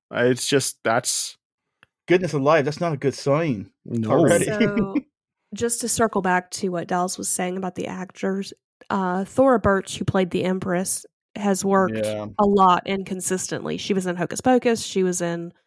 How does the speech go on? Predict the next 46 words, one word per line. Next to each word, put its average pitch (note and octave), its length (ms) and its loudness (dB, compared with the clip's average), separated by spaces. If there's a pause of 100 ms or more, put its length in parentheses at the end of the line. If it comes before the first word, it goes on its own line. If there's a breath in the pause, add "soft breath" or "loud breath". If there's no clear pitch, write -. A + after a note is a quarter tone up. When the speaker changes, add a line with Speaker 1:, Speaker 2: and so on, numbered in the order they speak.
(320)
Speaker 3:
several F#3+ 680 2
different F#3 440 -2
things. D3 400 4
She D3+ 60 2
Speaker 2:
Alaska. D#3 180 6
Speaker 3:
actually, C#3+ 580 6 (540)
she A3 140 0
actually G3+ 280 2
has F#3+ 120 4
Speaker 2:
Like F#3+ 80 -4
Speaker 3:
something F#3 320 -2
coming F3+ 400 -2
out E3 480 -2 (460)
soon F#3 500 4
that's F3+ 220 0
in F3+ 140 0
post-production, E3+ 720 -2
according E3 340 -6
to D3 80 4
Speaker 2:
that C3+ 80 4
Goose - 60 -6
Speaker 3:
I E3 140 0
M D#3 120 4
D E3 140 -4
B. D#3 80 -4
Speaker 2:
Canadian D3+ 480 2
movie, D3 260 4
Fly C3 320 2
Away C3+ 220 4
Home C3+ 200 0
with B2 100 -2
Jeff C3 240 0
Daniels. B2+ 580 -2 (460)
Speaker 3:
I D#4 460 -2 (320)
didn't D4 240 -6
see C#4+ 200 -2
that, F3+ 200 -2
but G3+ 100 -4
she B3 100 -2
was B3 120 0
in C4 60 2
The C4 60 6
Walking G#3+ 340 2
Dead D3+ 300 -6 (400)
more G3+ 200 6
recently. F3 760 0